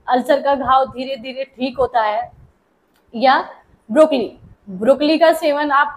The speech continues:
हफ्ते में दो बार कर सकते हैं। ब्रोकली भी अल्सर के लिए बहुत ही फायदेमंद वेजिटेबल है। नंबर तीन है फ्रेंड प्रोबायोटिक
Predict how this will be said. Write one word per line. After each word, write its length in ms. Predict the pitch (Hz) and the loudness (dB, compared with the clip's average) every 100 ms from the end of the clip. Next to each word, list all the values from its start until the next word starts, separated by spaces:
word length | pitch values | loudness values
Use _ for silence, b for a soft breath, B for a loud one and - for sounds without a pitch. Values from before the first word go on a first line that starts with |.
| 240 | -6
हफ्ते 300 | 262 - 294 | -6 0 0
में 240 | 285 330 - - - | 0 -4 -10 -20 -10
दो 220 | 185 247 | 2 4
बार 240 | 254 262 277 | 6 4 4
कर 160 | 269 | 0
सकते 360 | 262 254 - 247 | -4 -8 -10 -10
हैं। 220 | 247 240 _ - - | -8 -10 _ -20 -16
ब्रोकली 480 | 202 254 254 294 330 | -2 0 2 2 2
भी 280 | 285 311 349 _ _ _ - | 2 -2 -4 _ _ _ 2
अल्सर 440 | 247 247 254 302 | 2 4 2 2
के 180 | 311 285 | 2 0
लिए 300 | 254 285 320 - 202 | 0 -4 -6 -12 -12
बहुत 320 | 220 254 277 302 | -4 -2 -2 -2
ही 80 | |
फायदेमंद 640 | 294 262 208 214 254 269 262 | 0 2 2 0 -4 -4 -2
वेजिटेबल 520 | 247 254 269 254 247 254 | -2 -2 -2 -2 -2 -4
है। 120 | 254 - _ _ _ - 240 | -12 -14 _ _ _ -16 -10
नंबर 280 | 240 262 320 | -2 2 0
तीन 420 | 311 294 302 311 | 0 -2 0 0
है 80 | 339 | -2
फ्रेंड 300 | - 320 339 | -4 -6 -6
प्रोबायोटिक 680 | - 311 302 302 302 - 294 | -2 0 4 4 2 0 -8